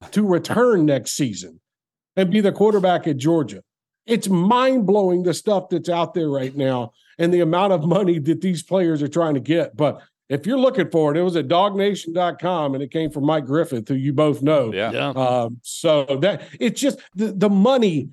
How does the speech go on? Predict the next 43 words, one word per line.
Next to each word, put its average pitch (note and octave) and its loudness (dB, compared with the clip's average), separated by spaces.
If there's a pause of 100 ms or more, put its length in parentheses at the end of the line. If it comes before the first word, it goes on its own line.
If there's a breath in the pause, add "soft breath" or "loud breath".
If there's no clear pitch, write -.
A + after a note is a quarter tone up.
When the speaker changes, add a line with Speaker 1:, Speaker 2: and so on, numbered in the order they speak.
(140)
Speaker 1:
is G3 0
so - 0
wild D#3+ 0
to F#3 -2
me, F3+ 2
guys, E3 -4
that D#3+ -8
we're D#3+ -4
at D#3 -2
that D#3+ 0
point, E3+ -2 (380 soft breath)
and E3+ 0
it D3 -4
keeps E3+ -6
going D#3+ 0
and D3+ 0
going D#3 0
and C3+ -2
going. D3+ 0 (160 loud breath)
I F#3+ 0
talked A#3+ -2
to G3+ 2
a D3 -2
coach F3+ -2
yesterday F3 -2 (560)
who E3 0
told F3+ 0
me C#3 0 (420)
that D3 0
the D3+ 0
first F#3+ 0
thing G3+ 4
the D#3+ 0
person, E3+ -2
the C#3 0
representative, C#3 0
let C#3 -2
me C#3+ 0
rephrase A#2 -2
that, G#2 -14
not C#3 -2
the - -6
player, G#2+ -4